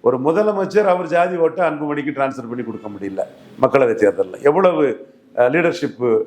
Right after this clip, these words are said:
அஹ், பலகீனமா இருக்கு பாருங்க. கொங்கு வேளாளரே எடப்பாடி பழனிசாமியை ஏத்துக்கலன்னு தானே அர்த்தம்.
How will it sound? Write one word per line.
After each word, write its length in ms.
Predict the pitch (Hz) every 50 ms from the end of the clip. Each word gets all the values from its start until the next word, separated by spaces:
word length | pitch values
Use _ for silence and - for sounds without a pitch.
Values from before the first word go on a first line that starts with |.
| - - - - - -
அஹ், 220 | - 117 117 113 104
பலகீனமா 440 | - 151 160 165 156 165 156 147 139
இருக்கு 180 | 131 - - -
பாருங்க. 300 | 101 113 107 104 110 123 120 - - - - -
கொங்கு 180 | - 156 170 185
வேளாளரே 400 | 185 175 170 170 170 170 190 196 185
எடப்பாடி 340 | 175 165 170 170 170 165 151
பழனிசாமியை 540 | 139 151 151 151 147 - 151 147 147 143
ஏத்துக்கலன்னு 380 | 139 143 143 - 120 131 131 127
தானே 160 | 117 123 120
அர்த்தம். 320 | 113 107 - - 95 90